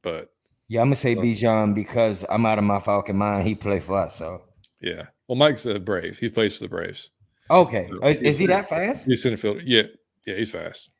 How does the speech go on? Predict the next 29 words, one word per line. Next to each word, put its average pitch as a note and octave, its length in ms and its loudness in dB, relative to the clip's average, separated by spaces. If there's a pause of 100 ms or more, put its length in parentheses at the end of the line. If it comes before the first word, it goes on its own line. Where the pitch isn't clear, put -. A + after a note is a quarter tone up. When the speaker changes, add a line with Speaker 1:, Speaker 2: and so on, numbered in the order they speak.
Speaker 2:
Okay. C#3 240 -2
Speaker 1:
He's E3 80 0
really F2 180 -4
fast. - 360 -14 (380)
Um, E2+ 420 -6 (140)
not A#2 200 0
sure A#2+ 160 0
how G2 140 -2
fast, E2 300 -10
but F2+ 80 -10
he's E2+ 120 -10
really F2 120 -10
damn G2 160 -6
Speaker 2:
Yeah. A2+ 160 -2
Speaker 1:
fast. E2 160 -12 (600)
Um, F#2+ 840 -2
all A2+ 80 2
right, G2+ 60 4
Speaker 2:
Good A3 140 8
Speaker 1:
so - 40 -10
Speaker 2:
question. G3+ 420 6
I E3 60 6
would E3 140 4
love D#3+ 160 6
to C#3+ 80 -4
see D3+ 160 -2
that D3+ 180 4
shit. G#2+ 320 -6
A, G2 100 -8